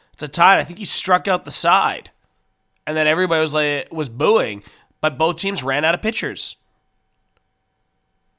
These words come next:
And they said, "Look, we can't have this game go on. These guys have teams to get back to." Like, there's no way their teams are gonna want to get injured players back. And that's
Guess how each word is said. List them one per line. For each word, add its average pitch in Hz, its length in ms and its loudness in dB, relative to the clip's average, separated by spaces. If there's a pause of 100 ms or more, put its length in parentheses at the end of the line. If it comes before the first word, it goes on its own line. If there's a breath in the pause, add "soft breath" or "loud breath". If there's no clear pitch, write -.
(340)
And 151 400 4
they 156 80 -2
said, 156 180 -10
"Look, 185 220 -4
we 156 100 -10
can't 196 220 -4
have 170 140 0
this 170 120 -8
game 160 160 -6
go 147 80 -2
on. 156 120 2
These 135 160 -8
guys 165 220 -2
have 160 160 -6
teams 165 320 -6
to - 80 -8
get 135 180 -8
back 92 300 -8
to." 64 300 -20 (560)
Like, 120 120 -10
there's 139 180 -4
no 151 540 2
way 175 300 4
their 147 180 -2
teams 131 600 -8
are 143 100 -6
gonna 127 220 -6
want 117 460 -4
to 135 120 -12
get 113 300 -10
injured 120 480 -8
players 98 360 -8
back. - 500 -16 (920)
And 147 100 -2
that's 151 260 0